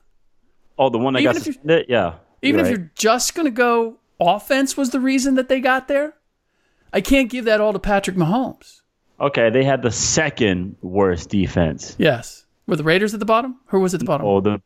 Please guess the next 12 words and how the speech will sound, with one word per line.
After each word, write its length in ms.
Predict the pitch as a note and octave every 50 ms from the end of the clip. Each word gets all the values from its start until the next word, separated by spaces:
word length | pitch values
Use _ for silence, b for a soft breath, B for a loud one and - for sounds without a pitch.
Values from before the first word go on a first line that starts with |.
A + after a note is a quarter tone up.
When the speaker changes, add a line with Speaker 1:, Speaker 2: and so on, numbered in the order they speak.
| _ _ -
Speaker 1:
the 100 | A2 G2
Bengals. 600 | F2+ - - B2+ C#3 C3 G2 E2+ D#2 D#2+ F2 -
Speaker 2:
Oh, 140 | - E3 D#3+
that's 240 | D3+ D3+ C#3 - -
right. 160 | - - _ _ _ _ _ _ _ _ _ _ _ _ _ _ _ _ _ _ _ _ _ _ _ _ _ _ _ _ _ _ _ _ -
Okay, 200 | G#3+ G3+ A3+ G3
so 840 | F3+ - - - - - C#4 C4 A#3 F3+ E3 D#3+ E3+ G3 A#3+ C4+ - _ _ _ _ _ _ _ _ _ _ _ _ _ _ _ _ _ _ _ _ _ _ _ _ _ _ _ _ _ A2+
Speaker 1:
The 160 | A#2 C#3 C3+
second, 500 | C3 - - D#3+ E3 D#3+ D#3+ - C3+ A#2+ B2+
they 60 | C#3+
gave, 240 | B2 D3+ F3+ F#3+ C#3
they, 300 | A#2+ F3+ A3+ A#3 F3 -